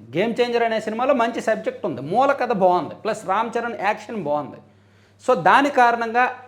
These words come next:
అతని యాక్షన్ కారణంగా, ఆ సబ్జెక్ట్ కారణంగా కొంచెం నెమ్మది నెమ్మదిగా, నెమ్మది నెమ్మదిగా ఆ సినిమా ఎడ్యుకేటెడ్ పీపుల్కి ఎక్కుతుంది. కానీ ఆ సినిమా బ్రేక్ ఈవెన్ రావడం కష్టం. రెండు వందల ఇరవై ఏడు కోట్లు ప్రీ రిలీజ్ బిజినెస్ చే-,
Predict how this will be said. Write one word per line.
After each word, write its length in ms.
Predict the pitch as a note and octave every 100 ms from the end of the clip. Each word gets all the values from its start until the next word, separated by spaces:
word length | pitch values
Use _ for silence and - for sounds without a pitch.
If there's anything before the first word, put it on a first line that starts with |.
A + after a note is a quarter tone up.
| - -
అతని 320 | E3+ - G3
యాక్షన్ 400 | G3 A3 - A3+
కారణంగా, 540 | G#3+ G3+ G3+ G3 A3+ A#3+
ఆ 100 | G3
సబ్జెక్ట్ 600 | E3 F#3 G3 G3+ C4+ -
కారణంగా 360 | G#3+ G#3 G#3+ A#3+
కొంచెం 400 | A#3 A3 A3 F#3
నెమ్మది 380 | F#3+ B3+ D4
నెమ్మదిగా, 360 | C#4 A3+ G3+ G#3
నెమ్మది 340 | A#3+ G3+ A#3
నెమ్మదిగా 340 | A#3+ A3 G#3 A#3
ఆ 60 |
సినిమా 260 | G#3+ G#3+ B3
ఎడ్యుకేటెడ్ 640 | G3+ E3+ A3+ G#3 - F3+ A3
పీపుల్కి 340 | A3 G#3+ A#3
ఎక్కుతుంది. 520 | - A#3+ B3 C3 F#2 - _ _ _ _ _ _ _ _ _ _
కానీ 180 | G3+ B3+
ఆ 160 | D#4 G#3+
సినిమా 420 | G#3 A#3 A#3+ G4+ - - -
బ్రేక్ 280 | C#3 A3 A#3
ఈవెన్ 200 | A#3 G#3+
రావడం 320 | F#3+ F3+ A3+
కష్టం. 340 | D3+ - -
రెండు 220 | C#3+ F3+ F#3
వందల 240 | F#3 F3
ఇరవై 200 | F3 E3
ఏడు 180 | E3 D3+
కోట్లు 320 | G#3 A#3 A#3
ప్రీ 420 | - - - F#3+
రిలీజ్ 280 | G#3 G3+ F#3
బిజినెస్ 440 | E3+ F3+ F3+ -
చే-, 100 | D3+